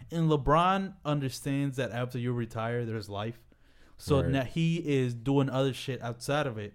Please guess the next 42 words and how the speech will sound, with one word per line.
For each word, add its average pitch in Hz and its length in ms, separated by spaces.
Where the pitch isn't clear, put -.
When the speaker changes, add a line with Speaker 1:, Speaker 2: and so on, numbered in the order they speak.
Speaker 1:
while 123 180
still 151 260
being 135 320
such 123 220
an 127 60
amazing 117 360
player. 120 300
You 147 120
know 240 80
what 262 120
it 190 120
is? 165 260
I 151 60
think 240 200
the 233 80
main 165 480
difference, 123 640
he-, 165 100
I'm 151 200
gonna 160 160
say, 117 360
this 156 220
is 131 160
it. 104 200
This 143 120
is 151 80
definitive. 160 720
This 143 160
is 147 120
what 135 140
it 110 100
is. 98 140
The 131 80
main 175 260
difference 202 260
between 165 280
LeBron 135 400
and 147 80
Michael 135 240
Jordan 104 400
is 131 240
that 110 340